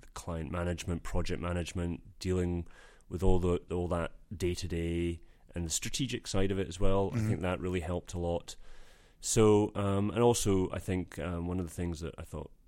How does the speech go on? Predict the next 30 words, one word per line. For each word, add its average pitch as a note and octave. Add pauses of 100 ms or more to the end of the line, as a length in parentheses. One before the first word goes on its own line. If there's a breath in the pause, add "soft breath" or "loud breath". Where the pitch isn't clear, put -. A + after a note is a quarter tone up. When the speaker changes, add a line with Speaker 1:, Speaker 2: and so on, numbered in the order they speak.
Speaker 1:
on F#2+
the E2
consulting F2+
side, D#2+
you E2+
know, D#2+
we, D#2
we, - (220)
Booz F#2+
Allen F2+
were E2+
held E2
to F2
a E2
very E2+
high E2
standard E2
for -
the -
quality F2
of D2
the E2
deliverables. E2+
So F2 (600 loud breath)
I F#2+
f-, - (220)
I -
feel -
like F2+
I've E2